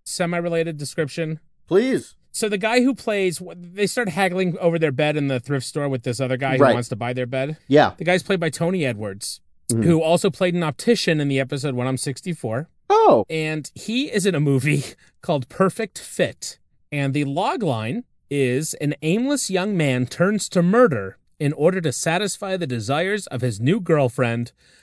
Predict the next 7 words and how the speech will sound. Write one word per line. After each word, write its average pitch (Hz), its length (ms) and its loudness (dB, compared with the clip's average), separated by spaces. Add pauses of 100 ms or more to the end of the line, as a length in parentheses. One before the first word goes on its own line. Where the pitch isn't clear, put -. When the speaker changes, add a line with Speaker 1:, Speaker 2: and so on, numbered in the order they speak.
(180)
Speaker 1:
a 135 60 -2
narcissistic 170 1080 0
blue 135 480 0
jean 160 400 -2
fetishist." - 1000 -4
Speaker 2:
Wow. 339 880 8 (160)
Speaker 1:
Yeah. 113 500 0